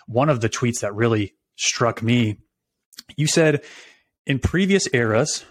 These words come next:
you could get accidental exercise by doing almost anything. But today, we have a culture where exercise has turned into a hassle." I would love for you to elaborate on that. And I also would like to follow that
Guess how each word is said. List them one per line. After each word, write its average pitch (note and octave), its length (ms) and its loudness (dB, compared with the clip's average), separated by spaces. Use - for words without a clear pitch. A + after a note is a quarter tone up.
you D#3+ 100 -2
could C3+ 160 -4
get B2+ 120 2
accidental B2+ 580 0
exercise G#2 600 -4
by A2 140 -2
doing A2 260 -2
almost A2+ 380 0
anything. A2 340 -6
But A#2+ 120 -2
today, B2 840 0
we A#2 120 0
have A2 120 0
a G2+ 60 -6
culture G#2 560 -4
where G2+ 240 -8
exercise B2 560 -2
has G#2+ 140 -8
turned A#2 360 -4
into G#2+ 300 -8
a G2 60 -8
hassle." - 580 -12
I A2+ 100 0
would A#2 120 0
love C3 220 2
for F3 80 0
you E3+ 100 2
to E3 60 2
elaborate B2+ 480 0
on C3+ 180 0
that. C3+ 240 0
And A#2+ 80 0
I A#2 80 0
also B2 380 0
would A2+ 120 0
like G#2+ 180 0
to G#2 100 -8
follow A#2+ 420 0
that G#2 380 -2